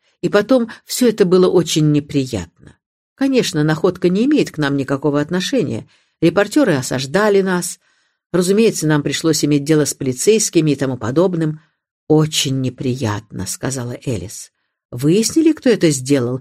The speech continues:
прибавила она почти без интереса. "Пока нет", ответил Гарольд. "Что это за женщина?" "Никто не знает. По-видимому, француженка". "О, француженка", сказала Элис,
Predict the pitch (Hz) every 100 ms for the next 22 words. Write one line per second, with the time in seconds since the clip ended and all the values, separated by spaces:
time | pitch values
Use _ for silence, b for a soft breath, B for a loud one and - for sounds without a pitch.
0 | B - 151 156 139 135 160 220 B B
1 | 160 156 - 156 151 151 151 160 135 123
2 | - 123 _ _ _ _ 220 220 339 294
3 | 160 147 - _ - 156 151 139 147 143
4 | 135 131 135 _ _ _ _ - - 285
5 | 180 156 135 131 135 - 202 214 220 b
6 | b _ - 233 247 349 320 196 147 143
7 | 139 147 - _ _ - 208 277 254 247
8 | 233 226 - 208 190 - 127 113 131 -
9 | 98 _ _ _ _ _ _ _ 190 247
10 | 180 - 160 156 - 302 151 123 123 131
11 | B B B - 165 156 143 - 226 175
12 | 147 -